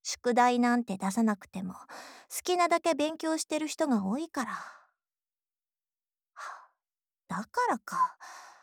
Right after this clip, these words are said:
バイトも自由。ま、私の場合は家業の手伝いだからバイトというわけでは。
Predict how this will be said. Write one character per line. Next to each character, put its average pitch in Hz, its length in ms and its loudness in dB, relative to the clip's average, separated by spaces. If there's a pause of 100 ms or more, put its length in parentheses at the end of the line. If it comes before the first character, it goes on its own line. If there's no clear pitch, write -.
(600)
バ 233 200 2
イ 233 140 2
ト 240 200 0
も 240 120 6
自 226 220 0
由。 202 320 0 (1600)
ま、 233 160 2 (580)
私 381 380 6
の 381 120 8
場 349 220 6
合 339 100 -4
は 370 360 2
家 294 160 4
業 254 180 4
の 196 140 0
手 190 160 -4
伝 277 320 4
い 269 40 -2
だ 214 120 0
か 190 160 -4
ら 170 340 -8
バ 180 160 -2
イ 190 140 -6
ト 311 160 -6
と 330 100 -4
い 311 140 -4
う 311 120 -4
わ 302 160 -2
け 233 200 -8
で 190 180 -6
は。 202 180 -10